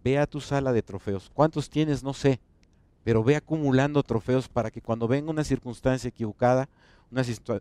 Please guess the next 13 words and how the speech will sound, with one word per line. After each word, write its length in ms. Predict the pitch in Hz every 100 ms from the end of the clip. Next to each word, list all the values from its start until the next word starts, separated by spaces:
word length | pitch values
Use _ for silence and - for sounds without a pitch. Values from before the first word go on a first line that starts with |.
| -
una 140 | 117 127
situación 300 | - 113 131
que 80 |
te 120 | 127 113
encuentre, 520 | - 123 123 120 104 _ _ _ _
eh, 320 | 107 101 98 87 _ _ _ _ _ _ _ _ _ _ _ _ _ _ _ _ _ _ _ _ _ _ -
con 180 | 107
viento 260 | 110 127 143
contrario, 540 | 123 110 123 131 131 - _ _ _ _ _ _
tú 120 | 131
puedas 260 | - 131 117
decir, 280 | 110 123
"Y 140 | 123